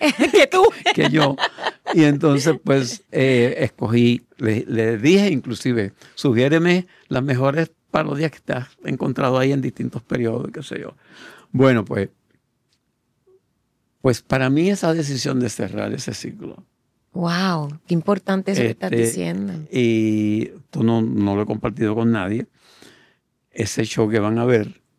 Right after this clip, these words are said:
Speaker 2: el veintiséis de marzo, que se puede conectar a través de Eventbrite, tienen que
Speaker 1: Ujú.
Speaker 2: comprar ahí el link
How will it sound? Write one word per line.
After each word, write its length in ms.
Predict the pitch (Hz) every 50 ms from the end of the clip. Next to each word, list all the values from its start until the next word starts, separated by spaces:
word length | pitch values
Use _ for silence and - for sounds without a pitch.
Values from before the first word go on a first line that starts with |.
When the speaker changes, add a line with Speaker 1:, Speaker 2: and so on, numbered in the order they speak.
| _ _ _ _ _ _ _ _ _ _ _ _ _ _ _ _ _ _ _ _ _
Speaker 2:
el 120 | - 120 120
veintiséis 1000 | 123 127 117 98 - - 110 - - - 123 120 117 135 143 - - - - _ _ _ -
de 180 | 208 131 127
marzo, 640 | 123 131 160 202 196 185 - - 143 117 - - _ _ _ _ _ _ _ _ _ _ _ _ _ _ _
que 240 | - 110 104 98 90 - - - - _
se 220 | - - - - 104
puede 320 | - 107 104 107 113 110
conectar 720 | - 127 117 117 117 117 - _ - 123 117 117 123 135 - _ _
a 120 | - 117 117
través 340 | - 120 104 98 107 110 -
de 120 | - 127
Eventbrite, 500 | 110 110 120 127 131 120 135 139 143 151 131 - - 107
tienen 40 | 98
que 320 | 101 113 104 - - 190
Speaker 1:
Ujú. 180 | 202 160 - 190
Speaker 2:
comprar 400 | 120 113 110 - 127 117 113 120
ahí 300 | 120 123 127 127 123 127
el 240 | 123 120 120 120
link 240 | 135 170 202 202 180